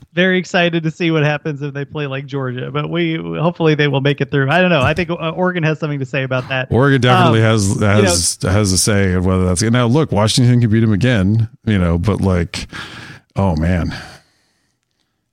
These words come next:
Speaker 1: Yeah, this backdoor cover by U S C. Get out of my face, U S C. I mean, I,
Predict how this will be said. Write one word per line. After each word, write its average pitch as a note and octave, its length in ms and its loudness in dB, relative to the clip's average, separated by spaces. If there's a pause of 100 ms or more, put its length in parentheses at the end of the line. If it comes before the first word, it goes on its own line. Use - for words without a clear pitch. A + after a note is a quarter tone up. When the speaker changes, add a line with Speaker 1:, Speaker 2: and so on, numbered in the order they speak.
(280)
Speaker 1:
Yeah, D3 220 -4
this G3+ 240 -4
backdoor F#3+ 420 -4
cover D3 320 -4
by C3+ 180 -2
U C3 240 -6
S A#2 160 -6
C. C#3 140 -8
Get F3 140 -2
out E3 100 2
of C3 60 -6
my A#2 120 -4
face, A#2 380 -10
U A#2 160 -4
S A2+ 140 -6
C. A#2+ 260 -12
I C#3+ 60 -8
mean, D3 120 2
I, D#3 120 0